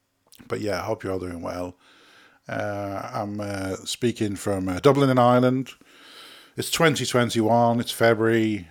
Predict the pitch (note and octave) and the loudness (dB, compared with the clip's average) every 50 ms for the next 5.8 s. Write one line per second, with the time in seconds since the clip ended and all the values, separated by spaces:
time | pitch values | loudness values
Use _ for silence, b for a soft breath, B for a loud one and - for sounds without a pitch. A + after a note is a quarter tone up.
0 | F#2 - - F#2+ F#2 F#2 F#2+ F#2 F#2 F#2 F#2 F2+ F2+ F2+ - - - A3+ F#3+ B2+ | -18 -16 -10 -8 -6 -6 -4 -4 -4 -6 -6 -6 -6 -8 -6 2 4 6 6 6
1 | G#2+ G2 F#2+ F2 - - G2 F#2+ F#2 F#2 F2+ F2+ F2+ E2 D2+ D2+ - - - - | 4 2 -2 -4 -6 -6 -6 -4 -4 -4 -4 -6 -6 -8 -10 -14 -18 -20 -20 -14
2 | - F2+ F2 F2+ F2+ F2 G2 G#2+ A#2+ G#2 F#2 G2 F2+ F2+ F2+ F2 - - - - | -12 -10 -8 -8 -8 -8 -8 -8 -8 -8 -6 -6 -8 -8 -8 -8 -8 -8 -6 -6
3 | F2+ F2 F2+ F2 F2 F2+ - F#2 E2+ - F2+ F2 F2 - F#2 F2+ F2 F2+ F#2 F#2 | -6 -6 -6 -6 -6 -6 -8 -8 -8 -10 -10 -10 -10 -8 -8 -8 -8 -8 -8 -8
4 | G2+ A2+ C3 A#2 - - - - - G#2 G#2 A2+ A2+ B2+ B2 B2 B2 B2+ B2+ B2+ | -8 -10 -10 -10 -12 -14 -12 -6 -2 0 0 0 0 -2 -4 -4 -4 -4 -4 -4
5 | C#3 B2+ A2+ - - - - - F#2+ F#2+ - - G2 F#2+ F#2 F#2 | -6 -8 -8 -8 -12 -14 -14 -14 -16 -14 -12 -10 -8 -8 -8 -10